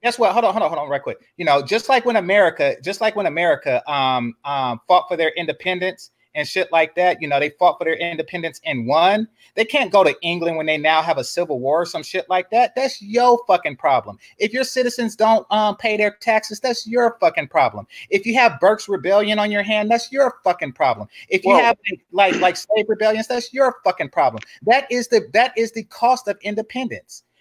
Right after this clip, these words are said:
Speaker 1: You know,
Speaker 2: And
Speaker 1: now you have to
Speaker 2: I
Speaker 1: be as a, as a sovereignty, and you are accountable for your actions as such.
Speaker 2: And I can be more accepting to that kind, that line of, like, thinking. If black, like, in or-, it's like, um,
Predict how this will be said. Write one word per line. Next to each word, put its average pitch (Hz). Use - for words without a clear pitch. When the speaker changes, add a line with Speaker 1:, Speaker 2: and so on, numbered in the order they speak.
Speaker 1:
You 185
know, 143
Speaker 2:
And 190
Speaker 1:
now -
you -
have -
to 233
Speaker 2:
I 233
Speaker 1:
be 208
as 196
a, 185
as 196
a 202
sovereignty, 196
and 175
you 208
are 196
accountable 185
for 175
your 180
actions 214
as 226
such. -
Speaker 2:
And 185
I 240
can 202
be 190
more 185
accepting 151
to 156
that 143
kind, 147
that 139
line 139
of, 123
like, 117
thinking. 160
If 135
black, 220
like, 156
in 151
or-, 156
it's 196
like, 180
um, 135